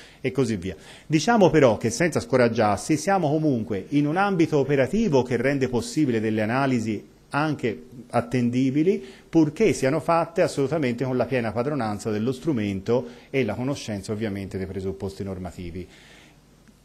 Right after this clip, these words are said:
Chi fa software ovviamente non dovrà fornire solo un prodotto, ma dovrà fornire un supporto anche all'utilizzo, perché non è pensabile che tutti i professionisti siano in grado di avere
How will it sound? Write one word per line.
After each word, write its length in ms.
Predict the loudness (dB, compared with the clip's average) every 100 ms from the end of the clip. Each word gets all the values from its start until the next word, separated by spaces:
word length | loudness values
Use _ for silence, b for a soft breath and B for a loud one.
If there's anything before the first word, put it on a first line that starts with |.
| _
Chi 140 | -2
fa 180 | 0 2
software 720 | 0 4 4 4 0 2 2 2
ovviamente 560 | 0 2 2 2 0 -2
non 180 | -2
dovrà 340 | 0 2 2 2
fornire 480 | 0 -4 -2 -2 -2
solo 220 | -2 -2
un 60 |
prodotto, 500 | 0 0 2 0 -2
ma 140 | -4 -2
dovrà 260 | -4 -6
fornire 400 | -6 -6 -4 -6
un 60 | -6
supporto 640 | -8 -14 0 2 2 0 -2
anche 320 | -2 -2 -4
all'utilizzo, 720 | -4 -4 -4 -6 -8 -8 -8
perché 280 | -8 -8 -8
non 160 | -4
è 80 | -6
pensabile 560 | -4 -6 -4 -4 -2 -4
che 60 | -6
tutti 200 | -8 -8
i 40 |
professionisti 720 | -10 -10 -10 -6 -6 -6 -8
siano 180 | -8 -6
in 80 | -4
grado 280 | -2 -2 -2
di 60 |
avere 380 | -4 -4 -4 -6